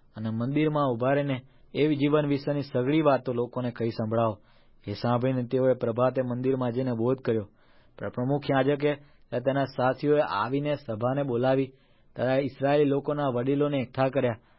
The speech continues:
અને તેઓને ત્યાં લઈ આવવાને બંદીખાનામાં માણસ મોકલ્યા. પણ સિપાહીઓ ત્યાં ગયા ત્યારે બંદીખાનામાં તેઓ તેઓને મળ્યા નહીં. તેઓએ પાછા આવીને ખબર આપી કે, "અમે બંદીખાનાને સારી રીતે બંધ કરેલું,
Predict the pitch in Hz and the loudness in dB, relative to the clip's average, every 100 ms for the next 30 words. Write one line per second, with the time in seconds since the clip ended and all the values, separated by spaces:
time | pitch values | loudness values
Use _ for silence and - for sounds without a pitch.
0 | _ _ - 123 123 135 143 143 139 131 | _ _ -6 -6 -2 0 2 0 -2 -2
1 | 131 120 135 147 139 139 139 123 127 139 | 0 2 2 2 2 0 -2 -4 -2 -2
2 | 139 131 135 131 120 117 123 - 110 101 | -2 -4 -4 -4 -2 -2 -2 -4 -8 -4
3 | 127 120 - _ _ - - - 113 110 | -2 -2 -6 _ _ -20 -20 -14 -8 -6
4 | - 127 139 139 139 135 135 123 127 135 | -4 0 4 4 2 -2 -2 0 0 0
5 | - - - 120 123 123 120 139 156 131 | -4 -20 -10 -4 -2 0 -2 -2 -4 -4
6 | 139 139 127 110 - 120 123 123 123 127 | -2 -2 -2 -6 -8 -4 -2 -2 -2 -2
7 | 120 107 110 113 110 117 - - - - | -4 -2 -2 -2 -2 -4 -8 -20 -20 -20
8 | _ - 117 131 127 123 127 131 131 135 | _ -2 2 2 0 -4 -4 -2 -2 -2
9 | 131 123 143 143 123 120 - _ _ _ | -4 0 2 2 2 -4 -8 _ _ _
10 | - 113 120 127 135 123 131 143 123 131 | -6 -6 -4 -2 -2 0 -2 -2 -2 -2
11 | 135 139 127 117 120 139 127 127 117 117 | -2 -2 -4 -4 -2 0 -2 -2 -4 -4
12 | 127 131 127 143 143 | -4 -2 0 2 0